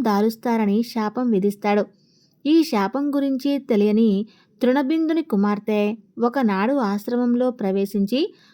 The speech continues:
పులస్త్యుడిని చూడటం తటస్థించింది. వెంటనే ఆమె గర్భం దాల్చింది. ఆమె భయంతో, ఆశ్చర్యంతో తండ్రి దగ్గరకు వెళ్ళి తలవాల్చి నిలుచుంది. ఈయన తన దివ్య దృష్టితో జరిగింది గమనించి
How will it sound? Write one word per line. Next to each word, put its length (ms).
పులస్త్యుడిని 600
చూడటం 480
తటస్థించింది. 760
వెంటనే 480
ఆమె 240
గర్భం 480
దాల్చింది. 520
ఆమె 300
భయంతో, 500
ఆశ్చర్యంతో 680
తండ్రి 280
దగ్గరకు 420
వెళ్ళి 360
తలవాల్చి 600
నిలుచుంది. 520
ఈయన 400
తన 140
దివ్య 320
దృష్టితో 460
జరిగింది 540
గమనించి 580